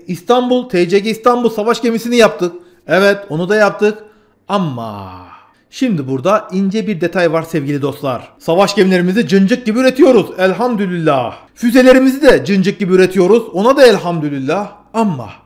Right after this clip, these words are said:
denizdeki unsurlarımızda, savaş gemilerimizde atamıyoruz. Çünkü milli atım lançeri yapmamıştık. Savaş gemisi milli, füzelerimiz milli fakat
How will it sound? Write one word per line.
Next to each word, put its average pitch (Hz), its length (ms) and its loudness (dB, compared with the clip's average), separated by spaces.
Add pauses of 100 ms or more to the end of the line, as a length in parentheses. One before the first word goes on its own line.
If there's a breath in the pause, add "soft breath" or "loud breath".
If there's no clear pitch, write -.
(880 soft breath)
denizdeki 180 500 -2
unsurlarımızda, 196 1120 2
savaş 180 360 -4
gemilerimizde 202 1000 0
atamıyoruz. 220 640 0 (240)
Çünkü 233 640 0 (340 loud breath)
milli 208 440 2
atım 226 480 -2
lançeri 202 640 -2
yapmamıştık. 151 960 -6 (140)
Savaş 254 380 2
gemisi 175 340 -4
milli, 131 600 -6
füzelerimiz 190 640 2
milli 147 640 -4
fakat 208 540 0